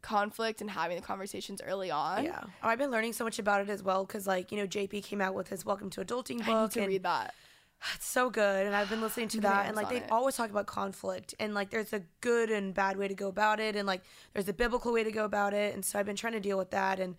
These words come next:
Speaker 2: 'cause if someone does hurt your feelings, if you just bottle it up, you will start
Speaker 1: Yes.
Speaker 2: building up all this anger towards them to, to the point where, like, everything they do just pisses you
Speaker 1: Yeah.
Speaker 2: off,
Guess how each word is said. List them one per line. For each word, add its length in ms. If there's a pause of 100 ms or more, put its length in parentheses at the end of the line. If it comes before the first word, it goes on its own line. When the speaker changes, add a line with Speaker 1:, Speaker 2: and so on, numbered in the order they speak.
(320)
Speaker 2:
'cause 160
if 80
someone 340
does 500
hurt 280
your 100
feelings, 560
if 120
you 100
just 280
bottle 360
it 80
up, 180
you 80
will 140
start 320 (240)
Speaker 1:
Yes. 260
Speaker 2:
building 320
up 160
all 140
this 240
anger 260
towards 260
them 120
to, 180
to 240
the 80
point 220
where, 100
like, 160 (180)
everything 460
they 140
do 400 (260)
just 240
pisses 420
you 120
Speaker 1:
Yeah. 180
Speaker 2:
off, 240